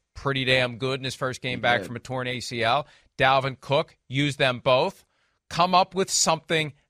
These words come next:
Speaker 1: that will work with the guys you have. But that's what they need to do.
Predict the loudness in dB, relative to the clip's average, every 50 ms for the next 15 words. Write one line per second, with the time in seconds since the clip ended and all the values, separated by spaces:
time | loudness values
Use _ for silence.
0 | _ 0 0 0 0 -2 -2 -2 0 0 0 2 4 4 4 4 0 _ _ _
1 | -6 -6 -6 -6 _ -8 -14 -8 -2 0 2 2 2 2 0 0 -4 -10 -10 -12
2 | -12 -12 -10 -4 -2 -2 -2 -2 -4 -8 -12 -18 -10 -4 -2 -2 -2 -2 _ _
3 | _ _ _ _ _ _ _ _ _ _ _ _ _ _ _ _ _ _ -6 -2
4 | -2 -2 -2 -4 -10 -10 -8 -8 -8 -8 -10 -8 -8 -8 -8